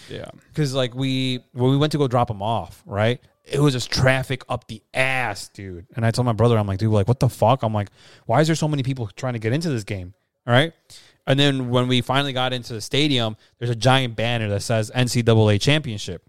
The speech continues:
Speaker 2: right?
Speaker 1: I have one of those. I don't know if I told you.
Speaker 2: The championship?
Speaker 1: No, a banner that says that.
Speaker 2: Oh, N C double A championship?
Speaker 1: Yeah, we took one one year. It's
Speaker 2: That's
Speaker 1: upstairs. I'll
Speaker 2: badass.
Speaker 1: show it to you.
Speaker 2: That's badass.
Speaker 1: Yeah.
Speaker 2: Um,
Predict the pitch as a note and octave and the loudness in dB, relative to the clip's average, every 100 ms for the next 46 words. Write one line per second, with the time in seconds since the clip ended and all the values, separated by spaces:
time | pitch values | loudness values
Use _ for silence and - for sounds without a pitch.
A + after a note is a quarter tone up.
0 | _ _ A2+ A2 C3+ D3+ D#3 E3+ E3+ D3+ | _ _ 0 2 4 2 0 2 2 0
1 | C#3 C3 B2+ C3 C#3+ C#3 C3 B2+ C3+ B2+ | -2 -2 -2 -2 -2 -2 -4 -2 0 0
2 | B2+ B2 _ _ _ D3 _ - B2 A2+ | -4 -8 _ _ _ -20 _ 2 4 2
3 | - A#2+ C3 E3 A#3+ A#3+ _ _ _ _ | -2 -4 -4 -4 -4 -6 _ _ _ _
4 | E3+ E3+ E3 D3+ D3+ E3 E3+ D#3 C#3 D#3+ | 4 6 6 8 6 6 6 2 2 4
5 | E3 E3 G#3+ G#3 - A#2 A2 A#2+ A#2 A2+ | 4 4 0 0 -4 -2 -2 0 2 4
6 | A2+ A2 A2+ C#3 D#3 E3 D#3+ D3+ C#3+ E3 | 4 2 0 0 2 6 8 8 6 2
7 | C#3 C#3 C3+ C3 C3 B2 - - D#3 F3+ | 0 0 -2 -2 -4 -8 -12 -8 -6 -2
8 | E3+ D#3 D3 D3+ C#3 C3 A#2 _ G#2+ F#2+ | 0 0 0 -4 -6 -10 -14 _ -8 -6
9 | F2+ F2 F2 F2+ - C#3 C3+ C3 G#2+ A#2+ | -6 -6 -10 -12 -6 -2 -2 -4 -6 -4
10 | A#2+ A#2 A#2 A2 | -2 0 -2 -6